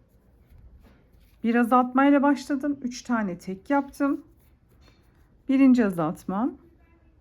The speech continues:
Bakın, birinci azaltmamı yaptım. İkinci azaltmamı yapıyorum. Şimdi de üçüncü azaltmamı yapıyorum.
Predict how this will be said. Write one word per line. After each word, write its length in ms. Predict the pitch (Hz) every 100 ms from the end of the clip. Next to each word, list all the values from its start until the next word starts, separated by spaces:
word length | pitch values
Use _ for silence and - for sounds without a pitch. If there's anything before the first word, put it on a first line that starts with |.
| _ _ _ _ _ _ _ _ _ _ _ _ _ _ _ _ _ _ _ _ 262
Bakın, 400 | 202 - - - _ -
birinci 400 | 254 254 240 214
azaltmamı 600 | 185 175 170 - 147 170
yaptım. 520 | 202 - - 269 285 - - - _
İkinci 460 | - - 202 180 190
azaltmamı 640 | 240 277 285 277 277 277
yapıyorum. 640 | 285 277 - 285 277 277 302 _ _ _ _ _ _ _ _ _ _ _ - - - - - - -
Şimdi 500 | - - - 262 220
de 80 | 277
üçüncü 460 | 247 - 233 208 190
azaltmamı 640 | 170 156 - - - -
yapıyorum. 440 | - - - -